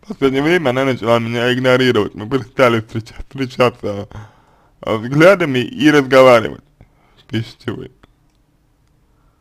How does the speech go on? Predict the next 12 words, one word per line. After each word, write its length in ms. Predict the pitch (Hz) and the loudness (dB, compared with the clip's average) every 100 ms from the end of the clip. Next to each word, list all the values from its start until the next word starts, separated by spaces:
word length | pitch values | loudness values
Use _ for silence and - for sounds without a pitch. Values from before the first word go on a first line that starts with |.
| _ _ _ _ _ _ _ _ _ _ _ _ _ _ _ _ _ _ | _ _ _ _ _ _ _ _ _ _ _ _ _ _ _ _ _ _
Вот 120 | 113 - | -8 -4
меня 360 | 143 180 202 | -2 2 2
интересует, 760 | 160 156 135 - 190 185 160 - | 2 0 -2 -2 2 2 0 -4
а, 920 | 101 123 123 120 117 113 117 107 113 110 | 0 4 6 6 4 4 4 2 0 -2
скорее 520 | - 143 165 156 147 | 4 4 4 2 0
именно 220 | 147 143 | -2 -2
этот, 540 | 147 135 113 - - - - | 2 2 0 -2 -18 -8 0
этот 240 | 156 143 | 0 2
момент. 460 | 139 139 131 76 - _ _ _ _ _ _ _ _ _ _ _ _ _ _ _ _ _ _ _ _ _ - | 0 0 -2 -8 -14 _ _ _ _ _ _ _ _ _ _ _ _ _ _ _ _ _ _ _ _ _ -8
А, 440 | 107 95 92 92 - _ _ _ _ _ _ _ _ _ _ _ _ _ _ _ _ _ _ _ _ - | -4 -4 -6 -10 -16 _ _ _ _ _ _ _ _ _ _ _ _ _ _ _ _ _ _ _ _ -2
по 500 | 151 156 - - _ _ _ | 4 6 6 2 _ _ _
какой 680 | - 156 143 170 165 117 123 | 0 2 2 2 2 2 -2